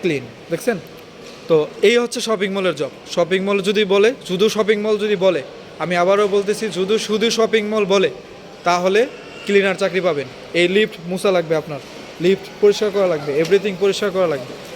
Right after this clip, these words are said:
আর যদি শপিং মলের দোকানের চাকরি বলে, কোনো দোকানের কথা উল্লেখ থাকবে, অবশ্যই কোন দোকান, কিসের দোকান, কিসের উপর নির্ভরশীল, এটা সব কিছু ওই আপনার ভিসার মধ্যেই লেখা থাকবে যে আপনি কী কাজে আইতেছেন, ঠিক আছে? তাহলে অবশ্যই দালাল থেকে সাবধান থাকবেন।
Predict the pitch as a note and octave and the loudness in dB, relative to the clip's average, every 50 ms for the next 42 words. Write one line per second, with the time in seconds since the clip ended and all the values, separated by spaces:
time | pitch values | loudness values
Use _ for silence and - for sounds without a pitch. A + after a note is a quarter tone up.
0 | - - - - C#3+ D3+ E3 E3+ D3+ F3+ G#3 G3+ A3+ - - F#3+ F3 E3+ F#3 F#3 | -16 -16 -10 -4 -2 0 0 0 0 -2 -2 -2 -2 -2 -2 -2 0 0 -2 -2
1 | G3 G3+ G3+ F#3+ D#3+ E3 F#3+ F3+ G#3 G#3 G#3+ G3+ - G#3+ F#3+ F#3 G#3 G3+ G3 G3 | -2 -2 -2 -2 0 0 0 2 2 0 0 0 0 -2 0 2 2 2 4 4
2 | G3+ A#3+ C4+ - - - - - - E3+ E3+ E3 E3 F3+ F3 G3+ G#3 G#3 G#3 G#3+ | 2 2 0 -2 -12 -16 -14 -8 -6 -4 -4 0 0 2 2 2 2 2 2 0
3 | G3+ F#3 G3+ F#3+ F#3+ G#3+ G#3+ A3 G#3 - G3 E3+ D#3 C#3 C3 B2 - - - - | 2 2 4 4 4 4 4 2 2 2 -4 -6 -4 -6 -10 -10 -12 -14 -14 -16
4 | - - - D#3 E3+ G3 F#3+ - G#3 G3+ G3 - A3+ A#3 A3+ A3 G3+ G3 F#3 G#3 | -14 -6 -4 -2 0 0 0 2 0 0 2 4 4 4 4 4 0 0 2 2
5 | G3+ G3+ F#3+ - A3 G3+ - A3+ G#3 F#3 F3 G3 F3 F#3 E3+ D3 C#3 - - - | 0 -2 -2 -4 -4 0 2 2 2 4 2 0 0 2 0 -2 -2 -8 -14 -16
6 | - - - - G3+ G#3 F#3+ A3+ A3 G#3+ G#3+ G3 A3 G#3 G#3 G3+ F#3+ F3 F#3+ F3+ | -16 -16 -12 -6 -4 -2 4 4 4 4 6 2 2 0 2 0 -2 0 -2 -2
7 | - - D#3+ C3+ - - - - - - - - - - G#3+ F#3+ F3+ G#3+ A3 G3 | -2 -4 -8 -8 -10 -12 -18 -18 -18 -18 -18 -16 -6 0 2 2 4 4 2 2
8 | - G#3 G3+ - - A#3 A3 B3 A#3 G3+ F3+ D#3 - - - - - - - - | 0 -2 -4 -2 -4 -4 0 2 2 2 0 -2 -8 -14 -18 -18 -18 -18 -18 -14
9 | - - F#3 G3+ A3+ G3+ - - E3 E3+ E3 F3+ G#3+ A3 F#3 F3 F#3+ E3 A3 A3+ | -4 4 4 4 4 4 0 -8 -8 -8 -4 -2 -2 -2 -2 -2 -2 0 0 0
10 | A#3 A#3+ A3+ A#3 A#3+ A3+ G#3 F#3 G3 F#3 F#3+ E3+ D#3+ D#3+ D3+ D#3+ E3 E3 F#3 F3 | 2 0 0 0 2 2 2 2 0 0 0 -2 -2 -2 -2 0 -2 0 -2 -4
11 | - - A#3 G3+ B3+ A#3 G3+ A3 G#3 F#3 D#3 D#3 - - C#3 C3+ - - - - | -2 -2 -2 0 2 2 4 4 2 2 0 -4 -6 -6 -12 -14 -14 -16 -14 -4
12 | - F3+ F#3+ A3+ A3 - C4+ G#3+ D#3 - - - - - - - - - - - | -2 0 0 0 0 2 0 0 0 0 -6 -16 -18 -18 -18 -18 -18 -18 -18 -18
13 | - - - - - - - F3 F3 F#3 F#3 F#3 F#3 A3 G#3+ - A#3+ A3 F#3 F3 | -18 -18 -16 -16 -12 -2 2 4 4 6 4 6 6 4 4 4 2 2 2 4
14 | F3 F#3+ G3 G3+ G3 G3+ G3+ G3+ - G#3 F#3+ F3 E3+ F#3+ F3+ E3 E3 D#3 C#3 C#3+ | 2 2 2 2 0 0 0 0 -2 -2 -4 0 0 0 0 0 -4 -6 -6 -6